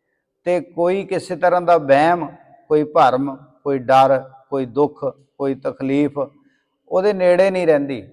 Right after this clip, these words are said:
ਕਿਉਂਕਿ ਜਿਹਨੇ ਸੌਂਪ ਹੀ ਦਿੱਤਾ ਆਪਣੇ ਆਪ ਨੂੰ, ਉਹਦੇ ਨੇੜੇ। ਤੇ ਸਤਿਗੁਰੂ ਪਾਤਸ਼ਾਹ ਕਹਿੰਦੇ ਕੁਝ ਵੀ ਨਹੀਂ ਐਸਾ ਰਹਿੰਦਾ।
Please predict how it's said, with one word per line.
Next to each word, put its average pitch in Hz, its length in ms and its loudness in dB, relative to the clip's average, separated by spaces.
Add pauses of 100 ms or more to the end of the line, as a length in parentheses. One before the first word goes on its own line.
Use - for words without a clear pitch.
(640)
ਕਿਉਂਕਿ 175 340 0
ਜਿਹਨੇ 196 320 -4
ਸੌਂਪ 175 500 4
ਹੀ 208 180 0
ਦਿੱਤਾ 165 360 0
ਆਪਣੇ 143 320 -2
ਆਪ 123 280 -4
ਨੂੰ, 135 100 -20 (1120)
ਉਹਦੇ 190 280 0
ਨੇੜੇ। 151 680 0 (600)
ਤੇ 156 100 -2
ਸਤਿਗੁਰੂ 147 560 -2
ਪਾਤਸ਼ਾਹ 139 520 -2
ਕਹਿੰਦੇ 156 340 -4
ਕੁਝ 160 280 -6
ਵੀ 151 140 -6
ਨਹੀਂ 151 160 -4
ਐਸਾ 135 320 -2
ਰਹਿੰਦਾ। 156 760 4